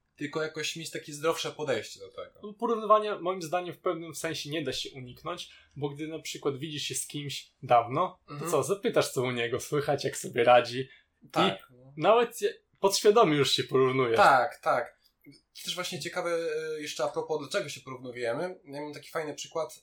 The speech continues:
Speaker 1: że powiedzmy było jakieś dwóch rolników i w dawnych czasach, tak, nie było internetu, jakby musieliśmy się porównywać, tak powiedzmy, że u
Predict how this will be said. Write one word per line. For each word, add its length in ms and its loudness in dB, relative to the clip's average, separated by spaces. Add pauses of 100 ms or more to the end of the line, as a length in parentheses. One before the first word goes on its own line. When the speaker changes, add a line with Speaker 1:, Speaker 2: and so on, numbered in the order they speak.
Speaker 1:
że 400 -8
powiedzmy 320 -8
było 120 -6
jakieś 200 -8
dwóch 240 -8
rolników 600 -4 (140)
i 240 -14 (220)
w 40 -20
dawnych 360 2
czasach, 380 -2
tak, 240 -2
nie 100 -10
było 180 -14
internetu, 680 -6 (100)
jakby 180 0
musieliśmy 380 -2
się 100 -2
porównywać, 460 0
tak 120 -8
powiedzmy, 260 -6
że 140 0
u 320 -4